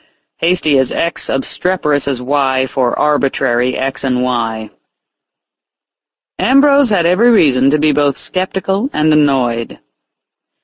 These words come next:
Ambrose was a moody, intense, somewhat frustrated mathematician in his late thirties, full, as his letter indicates, of black humor. He was a radical and nonconformist. He married three times.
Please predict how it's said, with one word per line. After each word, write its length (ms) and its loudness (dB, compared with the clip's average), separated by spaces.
Ambrose 440 2
was 140 2
a 60 2
moody, 540 2
intense, 720 -2
somewhat 380 -2
frustrated 580 -2
mathematician 720 -2
in 80 0
his 160 -2
late 240 -2
thirties, 500 -2
full, 300 2
as 200 0
his 140 0
letter 280 0
indicates, 720 -2
of 240 -2
black 320 0
humor. 540 0
He 100 0
was 140 2
a 80 2
radical 520 0
and 140 4
nonconformist. 1000 0
He 80 0
married 460 2
three 220 0
times. 540 -2